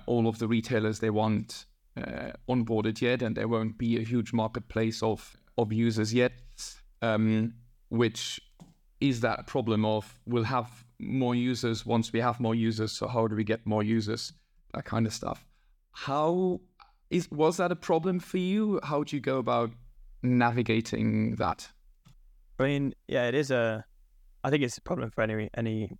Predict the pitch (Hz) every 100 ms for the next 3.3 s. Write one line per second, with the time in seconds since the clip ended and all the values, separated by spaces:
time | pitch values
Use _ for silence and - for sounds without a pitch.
0 | - - 113 107 113 101 95 - 104 113
1 | 104 120 117 107 113 - - - - -
2 | - - 123 135 123 - 127 104 123 123
3 | 127 117 107